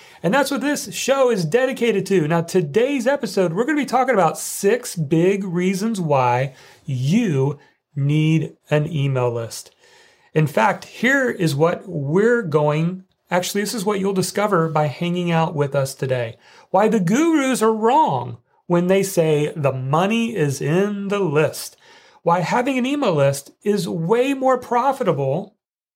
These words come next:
than social media followers. You know, social media is all the craze, right? How to get a thousand Instagram followers in the next twenty-four hours.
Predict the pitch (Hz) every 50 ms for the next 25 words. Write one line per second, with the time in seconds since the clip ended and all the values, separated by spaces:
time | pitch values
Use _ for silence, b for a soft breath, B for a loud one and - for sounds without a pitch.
0 | _ _ b b b b b b - 143 127 185 196 196 185 185 202 202 202 196
1 | - 208 196 190 190 196 208 214 202 175 - 170 151 143 135 127 120 117 110 120
2 | 123 - - - - _ _ _ _ _ _ _ _ _ _ _ _ - 131 -
3 | _ - 175 156 147 151 147 139 - - 196 185 - 190 175 185 175 175 143 160
4 | 165 170 165 160 160 165 165 160 156 147 139 123 139 151 165 180 180 180 B B
5 | B B B B 220 254 277 269 277 269 240 - - 285 269 285 269 247 269 269
6 | 262 277 269 269 - 233 226 226 220 214 - - 226 214 202 196 190 185 175 165
7 | 143 175 190 214 240 262 247 - - - 247 247 247 - 240 247 247 254 247 233
8 | 214 175 147 127 -